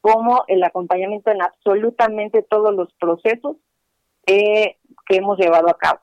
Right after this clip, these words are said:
Entonces, pues creo que los porcentajes hablan por sí, por sí mismos. Eh, nosotros estamos comprometidos con la transparencia y la rendición de cuentas.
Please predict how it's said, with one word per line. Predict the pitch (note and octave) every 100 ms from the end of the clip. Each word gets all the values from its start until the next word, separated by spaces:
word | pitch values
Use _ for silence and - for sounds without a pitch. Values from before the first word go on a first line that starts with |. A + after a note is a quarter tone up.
| _ _
Entonces, | - F3 F#3 G3+ F#3+ _ _ -
pues | F3+ -
creo | A3+
que | A#3+
los | A#3+ G3
porcentajes | - F3 F3 F3 G3+ G3 G3
hablan | G3 F#3+ G3 G3
por | F3+ D#3
sí, | F3 F#3 F3+ - _
por | - E3+
sí | G3
mismos. | G3+ G#3+ A3+ B3 C4+ C#4+ _ -
Eh, | F3+ F3
nosotros | F3+ E3+ G3+ G3 G3+ G3
estamos | F3+ - G3 G3 G3+ F#3+ _ - - _ -
comprometidos | F#3+ G3 G3+ G3+ G3+ F#3+ A#3+ A#3+ A#3+
con | G#3+ F#3+
la | F3
transparencia | F#3 F3 - F#3 A3+ A#3+ B3+
y |
la | G3+
rendición | F3 E3+ E3 - F#3+
de | F#3 F3+
cuentas. | E3+ D#3